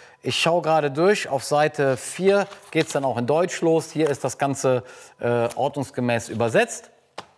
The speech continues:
Soweit ich das alles im Kopf habe, denke ich mir, aber kann ich euch das jetzt aus dem Stegreif auch erzählen. Ja, ähm, einen Siebträger haben wir bereits eingespannt. Es ist ein weiterer im Karton, nämlich der berühmte Einer-Ausfluss, den jeder von euch,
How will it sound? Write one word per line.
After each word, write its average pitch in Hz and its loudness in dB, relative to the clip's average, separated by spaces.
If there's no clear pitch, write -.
Soweit 123 0
ich 123 -8
das 117 -2
alles 123 -2
im 113 -8
Kopf - -2
habe, - -4
denke 151 0
ich 131 -6
mir, 143 0
aber 123 0
kann 131 -2
ich 123 -4
euch 127 0
das 117 -2
jetzt 120 0
aus 117 -4
dem 113 -2
Stegreif 151 2
auch 131 -2
erzählen. 131 2
Ja, 151 2
ähm, 151 2
einen 202 2
Siebträger 180 2
haben 165 -2
wir 160 2
bereits 127 0
eingespannt. 180 0
Es - -6
ist - -2
ein 117 0
weiterer 151 0
im 143 -4
Karton, 139 -4
nämlich 113 -2
der 110 2
berühmte 113 -2
Einer-Ausfluss, 156 0
den 135 0
jeder 139 2
von 131 -4
euch, 120 -2